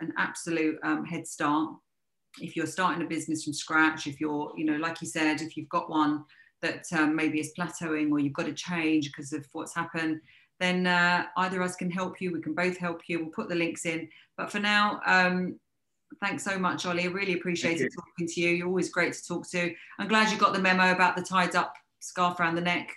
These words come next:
Speaker 1: that we all look matching. So that was good. And,
Speaker 2: Yeah,
Speaker 1: uh,
Speaker 2: made sure I, that was the first thing I did this morning.
Speaker 1: Absolutely, yeah. So, um, no, great to see you, and, uh, have a lovely, who's the, so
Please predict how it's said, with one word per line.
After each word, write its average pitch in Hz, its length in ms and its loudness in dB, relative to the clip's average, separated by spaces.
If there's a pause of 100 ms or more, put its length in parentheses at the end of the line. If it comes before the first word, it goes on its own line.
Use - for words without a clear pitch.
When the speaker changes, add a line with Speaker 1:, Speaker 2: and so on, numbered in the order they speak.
Speaker 1:
that 170 100 -8
we 175 160 -4
all 170 200 -2
look 170 180 -6
matching. 175 460 -2
So 170 140 -10
that 170 160 -4
was 165 140 -8
good. 175 220 -2 (760)
And, 175 360 -2
Speaker 2:
Yeah, 180 220 4 (120)
Speaker 1:
uh, - 40 -14 (380)
Speaker 2:
made 147 300 -2
sure 131 360 2
I, 117 80 -10
that 143 120 -4
was - 120 -6
the - 60 -12
first - 260 2
thing 175 100 2
I 151 80 4
did 151 160 4
this 131 140 0
morning. 123 240 2
Speaker 1:
Absolutely, 170 680 2
yeah. 170 280 4 (340)
So, 196 320 6
um, 190 240 8
no, 170 180 4
great 226 240 6
to 202 60 -4
see 190 260 6
you, 180 340 8
and, 185 320 4
uh, 185 120 4
have 196 140 2
a 190 40 -2
lovely, 190 300 0
who's 247 160 2
the, 233 220 6
so 220 240 6